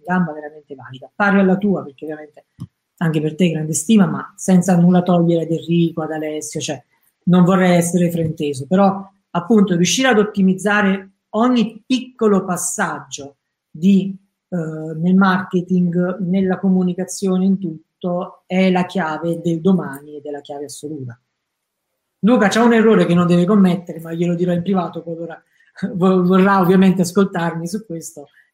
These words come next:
se posso permettermi di dare un contributo per una, tra virgolette, crescita di tutti, però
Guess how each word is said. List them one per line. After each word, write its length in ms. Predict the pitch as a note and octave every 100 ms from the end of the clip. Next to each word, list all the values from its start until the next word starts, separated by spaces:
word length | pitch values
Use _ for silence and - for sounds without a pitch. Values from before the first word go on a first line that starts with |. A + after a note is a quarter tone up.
| _
se 220 | - G3
posso 260 | G3+ F3+ F#3+
permettermi 560 | F3+ F3+ F#3 F#3+ E3+ E3
di 100 | E3+
dare 340 | E3 D#3 D#3 - - _
un 140 | F#3
contributo 920 | E3+ F3 E3+ E3+ E3 E3 E3 D#3 D3+ - -
per 240 | E3+ D#3+
una, 300 | E3 E3 D3+
tra 100 | -
virgolette, 540 | E3 D#3+ E3+ D#3+ - E3
crescita 400 | D3+ D3 D3+ D3
di 100 | D#3
tutti, 320 | D#3 D3+ C#3
però 220 | C#3 C3+